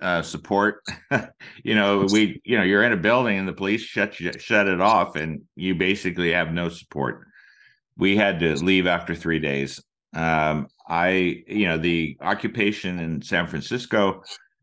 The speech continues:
managed to keep going for twenty-eight days. Um, I, I went up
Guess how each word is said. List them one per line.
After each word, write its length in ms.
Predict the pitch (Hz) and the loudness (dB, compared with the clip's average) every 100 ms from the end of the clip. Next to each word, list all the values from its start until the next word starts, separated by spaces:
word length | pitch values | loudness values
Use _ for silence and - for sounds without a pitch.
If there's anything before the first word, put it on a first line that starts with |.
| _ _ - | _ _ -6
managed 540 | 85 95 98 92 87 | 0 0 2 0 -2
to 100 | - | -6
keep 300 | 80 113 92 | -4 -2 -2
going 340 | 82 95 95 92 | 2 2 2 0
for 160 | - | -2
twenty-eight 580 | - - 98 92 95 92 | -6 -2 0 2 0 -2
days. 520 | 80 69 60 - - - | -2 -2 -6 -12 -20 -12
Um, 540 | 82 80 76 71 69 - _ | -4 -2 0 0 -2 -8 _
I, 440 | 87 98 117 120 90 - | -2 0 2 2 0 -6
I 600 | - 92 113 113 110 95 | -2 0 2 4 4 2
went 580 | 71 71 - 82 101 101 | -2 -10 -10 -2 0 2
up 260 | 95 90 | 0 -2